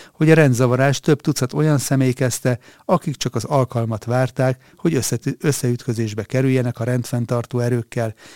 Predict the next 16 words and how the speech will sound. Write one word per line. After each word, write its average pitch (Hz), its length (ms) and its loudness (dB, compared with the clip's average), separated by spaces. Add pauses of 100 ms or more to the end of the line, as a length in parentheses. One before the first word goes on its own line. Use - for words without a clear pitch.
(100)
és 180 240 2
veszélyeztethessék 123 1080 -2
a 107 60 -4
közbiztonságot. 110 1120 -6 (880)
A - 100 -8
délután 127 360 2
folyamán 147 340 4
a 135 60 6
rendőrség 131 520 2
lezárta 123 460 2
a 113 40 0
zavargások 120 680 0
helyszínét 127 540 0
a 120 40 -4
forgalom 123 520 0
elől, 117 280 -2